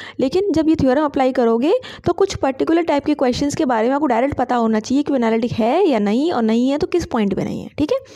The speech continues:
तो एग्जांपल देखो, तो यहाँ पे मैंने बताया है sine A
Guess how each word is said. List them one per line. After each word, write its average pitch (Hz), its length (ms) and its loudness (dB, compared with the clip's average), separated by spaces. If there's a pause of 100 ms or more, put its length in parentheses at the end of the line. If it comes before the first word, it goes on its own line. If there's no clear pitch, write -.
(220)
तो - 140 -2
एग्जांपल 208 380 0
देखो, 196 260 0 (1300)
तो 320 100 4
यहाँ 285 180 4
पे 302 80 0
मैंने 302 220 2
बताया 269 260 2
है 349 80 4
sine 262 440 0
A 233 120 2